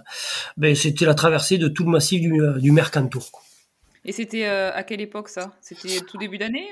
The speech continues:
Speaker 2: ou ça, tu
Speaker 1: Ah
Speaker 2: l'as
Speaker 1: non,
Speaker 2: fait
Speaker 1: non,
Speaker 2: ça
Speaker 1: alors,
Speaker 2: cet été ?
Speaker 1: ouais, moi, celle que je vais vous parler, c'était en deux mille seize.
Speaker 2: Ah oui, d'accord, oui, donc c'est
Speaker 1: Moi, c'est en deux mille seize.
Speaker 2: Ok.
Speaker 1: Moi, c'est en deux mille seize que ça s'est passé. Ben, euh,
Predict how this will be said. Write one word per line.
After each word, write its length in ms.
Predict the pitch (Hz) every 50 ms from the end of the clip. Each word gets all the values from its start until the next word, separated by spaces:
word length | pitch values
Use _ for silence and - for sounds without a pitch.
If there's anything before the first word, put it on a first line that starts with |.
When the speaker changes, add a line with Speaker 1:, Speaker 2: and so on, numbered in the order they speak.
| 370 302
Speaker 2:
ou 100 | 254 226
ça, 220 | - - 196 180
tu 60 | - -
Speaker 1:
Ah 140 | 175 180 208
Speaker 2:
l'as 0 |
Speaker 1:
non, 60 | 226
Speaker 2:
fait 20 | 233
Speaker 1:
non, 40 | 240
Speaker 2:
ça 60 | 202
Speaker 1:
alors, 100 | 190 156 131 120
Speaker 2:
cet 40 | 123
été ? 120 | 123 131
Speaker 1:
ouais, 80 | 123 127
moi, 200 | 143 175 185 165
celle 240 | 147 - - 156 139
que 100 | - 156
je 60 | 143
vais 80 | 151 156
vous 80 | 143
parler, 240 | - 147 139 180 208
c'était 240 | 202 190 156 170 151
en 60 | 143
deux 160 | 147 139 214
mille 140 | 220 214 156
seize. 380 | - - 143 117 113 117 117 - _ _ _ _ _ _ _ _ _ _ _ _ - _ -
Speaker 2:
Ah 80 | - 285
oui, 160 | 339 - 339 - -
d'accord, 240 | 190 - - 151 139
oui, 60 | 135 131
donc 140 | 131 127 -
c'est 140 | - - 143
Speaker 1:
Moi, 140 | 156 214 214
c'est 140 | - 196 175
en 60 | 165
deux 100 | 170 156
mille 120 | 131 127
seize. 320 | - - - - - - - - _ _ _ - - - - - - - - - - - - -
Speaker 2:
Ok. 320 | 208 208 - - 175 - _ _ _ _ _ -
Speaker 1:
Moi, 180 | 170 156 170 170
c'est 160 | 165 - 156
en 60 | 156
deux 100 | 151 160
mille 160 | 151 156 151
seize 200 | 147 180 180 180
que 120 | - - 147
ça 160 | - 165 147
s'est 160 | 151 165 151
passé. 560 | 151 147 131 - - 180 185 196 202 202 190
Ben, 380 | 170 139 135 135 139 139 139 143 139
euh, 340 | 135 131 127 123 120 120